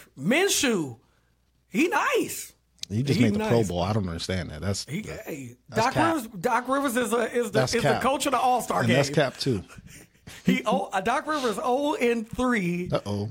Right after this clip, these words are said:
Speaker 1: in
Speaker 2: You
Speaker 1: the
Speaker 2: cut out,
Speaker 1: N B A
Speaker 2: D J?
Speaker 1: this year, and he about to be, he,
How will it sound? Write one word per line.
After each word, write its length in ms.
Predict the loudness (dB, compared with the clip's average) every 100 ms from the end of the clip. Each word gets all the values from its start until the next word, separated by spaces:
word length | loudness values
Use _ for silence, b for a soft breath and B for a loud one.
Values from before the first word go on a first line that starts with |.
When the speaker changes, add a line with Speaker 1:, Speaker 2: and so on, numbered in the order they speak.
| -2
Speaker 1:
in 140 | 0 2
Speaker 2:
You 60 |
Speaker 1:
the 60 | 4
Speaker 2:
cut 120 | 4
out, 60 | 4
Speaker 1:
N 40 |
B 140 | 6
A 40 | 4
Speaker 2:
D 40 | 6
J? 60 |
Speaker 1:
this 260 | 4 2 0
year, 280 | 0 0 0
and 160 | 0 2
he 100 | 2
about 260 | 2 0
to 80 | -2
be, 400 | -2 -2 -2 -6 _ _ _ _ _ _ _ -10
he, 300 | -4 -4 -6